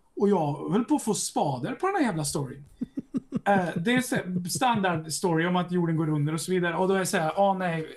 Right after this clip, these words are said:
Speaker 1: man, man följer några riddare typ. Och så
Speaker 2: Mm.
Speaker 1: gör de bad things för, för sin boss.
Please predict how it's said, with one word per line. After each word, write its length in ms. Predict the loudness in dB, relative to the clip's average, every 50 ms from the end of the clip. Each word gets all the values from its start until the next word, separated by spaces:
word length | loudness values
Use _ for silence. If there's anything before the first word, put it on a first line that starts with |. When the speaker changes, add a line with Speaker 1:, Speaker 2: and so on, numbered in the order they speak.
| -16 -16 -8
Speaker 1:
man, 200 | -2 0 2 4
man 120 | 4 2 2 2
följer 260 | 0 0 0 0 0
några 320 | 2 2 2 2 0 0 -2 -6 -10 -18 _ _ -8 -4
riddare 480 | -2 0 0 0 0 0 0 0 0
typ. 220 | 0 -2 -2 -4 -4 -8 _ _
Och 180 | -6 -4 -2 0
så 40 | 2
Speaker 2:
Mm. 80 | 2
Speaker 1:
gör 140 | 2 2 2
de 200 | 2 0 0 -2
bad 360 | -2 -2 -2 -2 -2 -4 -6
things 400 | -4 -2 0 0 0 -2 -4 -6
för, 340 | -6 -4 -2 0 0 0 -2
för 160 | -2 -4 -6
sin 260 | -6 -6 -6 -6 -4 -2
boss. 400 | -2 -2 -2 -2 -6 -8 -10